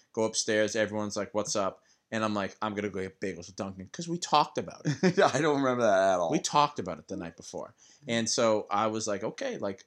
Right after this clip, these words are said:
Speaker 1: and they were like, "You're not gonna wake him up." And I go, "Hey, I live with the man.
Speaker 2: <laughs>
Speaker 1: I can wake him up." Knock on the door. A-, at this point, I gave you a thirty-minute grace period, too.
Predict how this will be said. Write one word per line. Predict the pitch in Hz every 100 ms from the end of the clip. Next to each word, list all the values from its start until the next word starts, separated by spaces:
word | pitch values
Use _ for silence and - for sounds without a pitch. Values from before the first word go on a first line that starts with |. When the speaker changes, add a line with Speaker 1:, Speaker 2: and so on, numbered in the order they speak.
| -
Speaker 1:
and | 120 120
they | 131
were |
like, | 123 107
"You're | 131
not | 156 151
gonna | 110
wake | 95 -
him | 101
up." | 104
And | 123
I | 117
go, | 113 110
"Hey, | 151 131 98 _ _ _ _ _ -
I | 123
live | 139 165 143
with | 123 -
the |
man. | 95 - - 90 135 - 139
Speaker 2:
<laughs> | -
Speaker 1:
I | 107
can | 107 123 98
wake | 95 -
him | 85
up." | 76 - _ _ _
Knock | 117 120 120 117
on | 104
the |
door. | 98 135 135 131
A-, | 123 - 135
at | 190
this | 214
point, | 147 110 - -
I | 123
gave | 135 160 139
you | 104
a |
thirty-minute | - 110 98 95 -
grace | 113 -
period, | - 156
too. | - 95